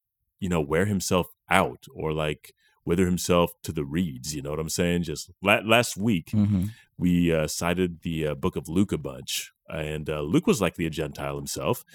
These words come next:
Speaker 1: and I don't believe it's a coincidence that in the book of Luke, there are several narratives that highlight the contributions or the importance of the marginalized.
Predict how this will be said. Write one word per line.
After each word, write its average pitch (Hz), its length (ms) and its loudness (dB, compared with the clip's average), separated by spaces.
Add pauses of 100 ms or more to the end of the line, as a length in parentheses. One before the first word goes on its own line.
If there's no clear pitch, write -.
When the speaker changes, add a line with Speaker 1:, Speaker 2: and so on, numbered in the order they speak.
(360)
Speaker 1:
and 90 100 -2
I 95 60 4
don't 107 140 4
believe 113 240 2
it's 117 120 0
a 113 60 -2
coincidence 110 640 -2
that 90 160 2
in 98 120 -2
the 90 80 -2
book 80 360 -4
of 107 100 -2
Luke, 120 340 -2
there 87 180 2
are 78 160 0
several 87 360 -4
narratives 92 380 0
that 98 140 -2
highlight 87 460 -4
the 95 80 -10
contributions 90 880 -6
or 85 180 -4
the 80 100 -6
importance 80 560 -6
of 95 80 -8
the 107 60 -2
marginalized. 104 840 -6